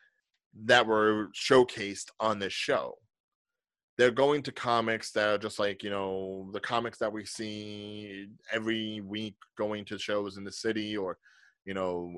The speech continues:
every weekend, like, doing four shows a day just to get noticed and recognized. People that live in that industry and try to live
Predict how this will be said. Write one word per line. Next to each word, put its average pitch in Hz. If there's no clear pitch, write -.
every 104
weekend, 104
like, 92
doing 104
four 107
shows 104
a 95
day 101
just 101
to 101
get 101
noticed 104
and 98
recognized. 104
People 139
that 113
live 113
in 113
that 104
industry 98
and 92
try 101
to 95
live 101